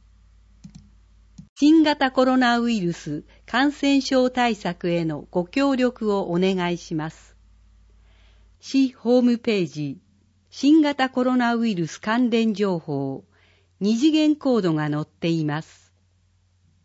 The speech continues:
相談の目安。症状がある方、以下の症状を目安にご相談ください。息苦しい、強いだるさ、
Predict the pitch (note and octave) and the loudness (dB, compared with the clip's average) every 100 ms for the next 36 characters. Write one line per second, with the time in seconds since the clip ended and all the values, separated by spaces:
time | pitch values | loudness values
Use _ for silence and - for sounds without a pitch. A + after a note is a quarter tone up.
0 | _ _ _ _ - D4+ D#4+ C#4+ C#4 C4 | _ _ _ _ 0 0 2 2 2 2
1 | A#3+ A3+ F#3 E3+ - D#3 - _ _ _ | 0 0 -2 -6 -10 -10 -12 _ _ _
2 | _ _ _ - - D4 E4 C#4+ D4 B3 | _ _ _ -14 -2 0 0 0 0 0
3 | F3+ E3+ E3+ - D3+ - D3 - _ _ | 0 -2 -4 -8 -10 -8 -10 -12 _ _
4 | _ _ _ _ - D4 D#4 B3 F#3 - | _ _ _ _ -6 -2 0 0 -2 -2
5 | A3 A3+ A3+ G#3 F3 F#3+ F3+ F3+ D#3+ D3 | -2 0 0 0 0 0 -2 -4 -6 -6
6 | D3 - D#3+ E3+ A3 A3 F#3+ G3 F#3+ F3 | -6 -8 -6 -4 -2 -2 -2 -4 -6 -8
7 | F3+ E3 D3+ - _ _ _ _ _ _ | -6 -8 -10 -12 _ _ _ _ _ _
8 | _ _ _ _ _ - G3+ C#4 D4 C#4 | _ _ _ _ _ -10 -4 2 4 4
9 | B3+ A#3+ A3+ F#3 C#3+ - _ _ _ _ | 0 -2 -6 -6 -8 -14 _ _ _ _
10 | - B3+ D#4 A3 F3 F3 D3+ E3+ D3 | -2 0 0 0 -2 -4 -6 -8 -10